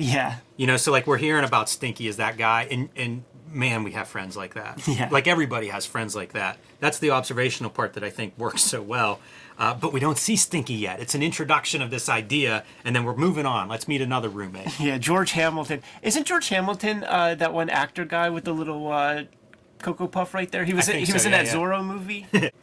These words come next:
Speaker 2: Yeah, that sounds right. Uh, a little different George Hamilton here that he's rooming with.
Speaker 1: Yes, sir. It looks like he has a drafting board, though.
Speaker 2: I thought that, too. I was trying to figure out, like, are they, like, is that two guys' bedrooms, and that's where Pete draws?
Speaker 1: Pete, Pete Bagg is, uh,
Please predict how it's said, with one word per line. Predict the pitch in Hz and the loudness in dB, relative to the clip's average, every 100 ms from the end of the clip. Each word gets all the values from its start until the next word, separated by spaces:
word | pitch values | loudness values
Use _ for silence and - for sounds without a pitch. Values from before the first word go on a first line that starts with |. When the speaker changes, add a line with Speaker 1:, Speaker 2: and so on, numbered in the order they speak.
| _ | _
Speaker 2:
Yeah, | 135 123 | -2 0
that | 120 | 0
sounds | - 123 104 | 2 2 2
right. | 117 110 95 - | 0 0 -2 -6
Uh, | 113 107 | -4 -2
a | 127 | -2
little | 131 120 | -2 -2
different | 113 - 107 | -4 -6 -6
George | 123 107 | -6 -4
Hamilton | 120 104 104 107 | -4 -4 -6 -12
here | 117 104 | -12 -10
that | |
he's | 98 92 | -8 -6
rooming | 110 98 95 | -6 -6 -8
with. | 101 123 | -8 -2
Speaker 1:
Yes, | 147 139 - | 0 0 0
sir. | 151 143 - - - | -2 -4 -8 -16 -4
It | 143 | -2
looks | 190 - | 0 2
like | 131 | 0
he | 117 123 156 | -2 -4 0
has | 139 117 | 2 0
a | |
drafting | 107 131 151 151 113 | 0 2 2 0 -2
board, | 120 117 123 | -2 -4 -4
though. | 127 139 - | -4 -4 -4
Speaker 2:
I | - | -4
thought | 185 196 | 0 0
that, | 185 165 | 0 -2
too. | - 165 | -2 -2
I | 131 | -2
was | 131 | -2
trying | 170 | -4
to | 135 | -4
figure | 156 139 | -4 -2
out, | 139 | 0
like, | 127 127 | -2 -4
are | |
they, | 120 151 | -4 -2
like, | 127 - - - - - - 160 | -2 -6 -18 -20 -20 -20 -18 -10
is | |
that | 139 131 - | -8 -8 -6
two | 180 | -4
guys' | 180 175 165 | 0 0 0
bedrooms, | 170 170 143 170 170 170 135 | -4 -6 -4 -6 -6 -4 -4
and | 127 | -2
that's | 127 | -4
where | 139 | -6
Pete | 120 - 123 | -8 -12 -14
draws? | - 143 151 151 151 147 - | -14 -12 -10 -8 -8 -10 -6
Speaker 1:
Pete, | 202 214 | -4 -2
Pete | 208 240 | 0 0
Bagg | 170 170 170 127 | 2 2 2 -2
is, | 117 | -2
uh, | 131 120 - | 0 0 -2